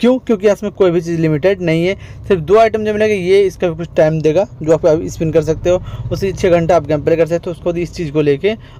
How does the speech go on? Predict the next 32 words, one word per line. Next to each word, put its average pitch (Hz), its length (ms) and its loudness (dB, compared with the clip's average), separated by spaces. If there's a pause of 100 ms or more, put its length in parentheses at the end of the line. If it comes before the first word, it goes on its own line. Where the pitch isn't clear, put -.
(100)
आप 175 180 0
कुछ 160 180 -6
भी 151 80 -4
कर 147 100 0
सकते 139 260 -6
हो। 143 60 -2
तो 139 140 -14
चौदह 190 260 4
लेवल 180 200 2
तक 170 100 -6
यहाँ 160 120 2
पर 151 100 -6
से 156 100 -2
आप 143 120 -2
लोगों 143 140 0
को 151 140 -4
complete 156 220 -4
करना 143 200 -2
होता 135 180 -4
है। 127 60 -4 (280)
तो 170 80 -4
वो 208 80 4
कैसे 226 240 0
करना 202 200 2
होता 202 100 2
है 202 60 2
हम 196 120 -4
आपको 175 120 -14
सिंपल 156 200 -2
बता 131 200 -2
देते 120 120 -8
हैं। 123 80 -8